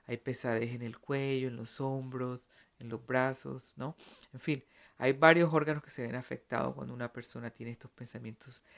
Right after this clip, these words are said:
repetitivos, ¿ok? ¿Y, y qué pasa? Que estas personas empiezan a ser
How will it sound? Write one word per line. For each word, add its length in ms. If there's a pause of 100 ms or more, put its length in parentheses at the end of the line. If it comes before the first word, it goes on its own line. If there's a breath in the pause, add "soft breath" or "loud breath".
(240 loud breath)
repetitivos, 1120 (220)
¿ok? 200 (880 soft breath)
¿Y, 400
y 80
qué 140
pasa? 380
Que 480
estas 240
personas 340
empiezan 380
a 60
ser 300